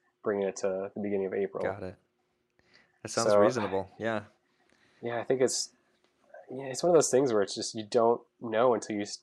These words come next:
Speaker 1: start doing it, and
Speaker 2: Mm-hmm.
Speaker 1: you just try your best at every angle. And, you know, if you, if, once you open, you're open. It doesn't matter if,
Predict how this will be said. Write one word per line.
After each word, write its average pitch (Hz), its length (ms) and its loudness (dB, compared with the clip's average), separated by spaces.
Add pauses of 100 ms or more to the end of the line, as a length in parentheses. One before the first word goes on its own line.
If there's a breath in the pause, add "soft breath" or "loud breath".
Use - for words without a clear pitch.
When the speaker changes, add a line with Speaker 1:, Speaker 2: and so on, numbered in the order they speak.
Speaker 1:
start 110 320 -4
doing 117 260 0
it, 165 200 4
and 117 60 -2
Speaker 2:
Mm-hmm. 113 60 0
Speaker 1:
you 110 60 0
just 113 300 -6
try 110 280 -2
your 120 140 2
best 107 640 0 (140)
at 110 80 2
every 107 280 0
angle. 127 500 -2 (500)
And, 110 540 2
you 170 100 -8
know, 170 240 -6
if 151 220 -8
you, 147 120 -10
if, - 140 -6 (640)
once 160 280 4
you 120 140 2
open, 160 220 8
you're 107 180 4
open. 123 260 4
It 95 100 -6
doesn't 120 260 0
matter 101 240 2
if, 98 100 -6